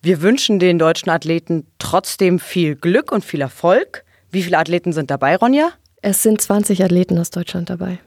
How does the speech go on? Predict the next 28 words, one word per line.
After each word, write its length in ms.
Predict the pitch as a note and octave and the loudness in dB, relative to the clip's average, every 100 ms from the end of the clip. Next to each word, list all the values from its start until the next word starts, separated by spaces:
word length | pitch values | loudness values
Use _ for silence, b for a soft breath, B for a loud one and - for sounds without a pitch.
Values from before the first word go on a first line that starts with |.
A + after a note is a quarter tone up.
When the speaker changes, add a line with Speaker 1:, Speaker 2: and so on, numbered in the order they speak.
| _ _ - | _ _ -2
Speaker 1:
Dann 160 | F#3 | -2
gibt 160 | F#3+ G#3 | -2 -4
es 60 | |
ja 100 | G3+ | 0
doch 160 | F#3 G#3 | 0 0
noch 180 | B3+ G3+ | -2 -4
einige 420 | - F#3 A3+ G3+ | -2 -2 0 -2
Chancen 420 | - F#3 G#3+ - | -2 0 0 0
auf 200 | G#3+ E3+ | -4 -2
Gold, 280 | F3 F#3+ A3 | 2 2 2
Silber 260 | G3+ F#3 D3 | 2 2 0
und 140 | D3 | -2
Bronze. 640 | C3+ C#3+ B3 - C#4+ D4+ b b b b b b b _ _ _ | -2 0 0 0 2 2 b b b b b b b _ _ _
Vielleicht 300 | G#3+ G3+ A#3 | -2 0 0
erklärst 360 | A#3 A3 B3 B3 | -2 0 0 0
du 60 | |
uns 100 | A#3+ | -6
zum 140 | - - | -6 -4
Abschluss 320 | A3 - B3+ | -2 -2 -2
noch 100 | A3+ | -2
einmal 300 | - G#3+ G#3 | -2 0 0
kurz, 480 | - A3 A3+ - - | 0 0 0 -6 -16
was 360 | D#3+ F#3+ G3+ - _ | -2 -2 -2 -12 _
ist 300 | C4 - - | -4 -2 2
denn 240 | F#3+ F3 | 2 2
die 140 | D#3 F#3 | -2 -2
Paralympics-Zeitung 1000 | F#3 E3+ E3 D3 C#3 - - C3 - B2 | 0 0 0 -2 -8 -8 -4 -4 -4 -8
überhaupt? 600 | G#2+ A2+ A2+ _ - | -8 -12 -14 _ -20